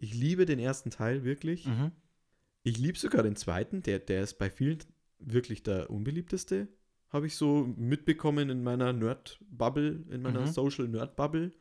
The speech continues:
Speaker 1: Der dritte, der gefällt mir am wenigsten, wobei der halt auch noch voll geil ist. <laughs>
Speaker 2: Ja.
Speaker 1: Der, der ist, der ist mir tatsächlich auch ein bisschen zu lang. Der ist zwar kürzer als der jetzt, aber der schafft es irgendwie manchmal ein bisschen zu,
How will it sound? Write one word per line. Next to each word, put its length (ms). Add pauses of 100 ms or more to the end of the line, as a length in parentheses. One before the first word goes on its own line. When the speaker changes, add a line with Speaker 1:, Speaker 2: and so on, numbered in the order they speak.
(1200)
Speaker 1:
Der 80
dritte, 340
der 140
gefällt 420
mir 160
am 220
wenigsten, 840
wobei 280
der 160
halt 160
auch 220
noch 280
voll 220
geil 240
ist. 320 (180)
<laughs> 80
Speaker 2:
Ja. 380 (400)
Speaker 1:
Der, 120
der 200
ist, 160 (360)
der 180
ist 160
mir 120
tatsächlich 480
auch 140
ein 100
bisschen 340
zu 160
lang. 280 (720)
Der 100
ist 220
zwar 140
kürzer 340
als 180
der 220
jetzt, 220
aber 160
der 180
schafft 320
es 120
irgendwie 380
manchmal 380
ein 60
bisschen 360
zu, 440